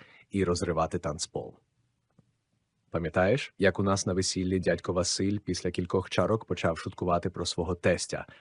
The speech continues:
а потім, розвеселившись, випив з пляшки по-дружньому і почав підкидати гостей?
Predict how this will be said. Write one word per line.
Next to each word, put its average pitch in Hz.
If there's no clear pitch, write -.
а -
потім, 98
розвеселившись, 104
випив 101
з -
пляшки 95
по-дружньому 101
і -
почав 87
підкидати 80
гостей? 104